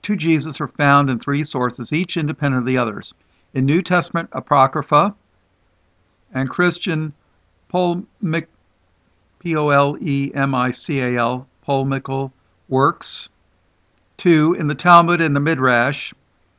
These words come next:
that's the Jewish oil, oral traditions.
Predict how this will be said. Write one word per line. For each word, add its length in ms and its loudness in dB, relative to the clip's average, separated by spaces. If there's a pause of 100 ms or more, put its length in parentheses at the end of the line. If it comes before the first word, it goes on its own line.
(120)
that's 260 0
the 220 -4
Jewish 480 -4 (100)
oil, 400 4 (160)
oral 360 6
traditions. 760 -4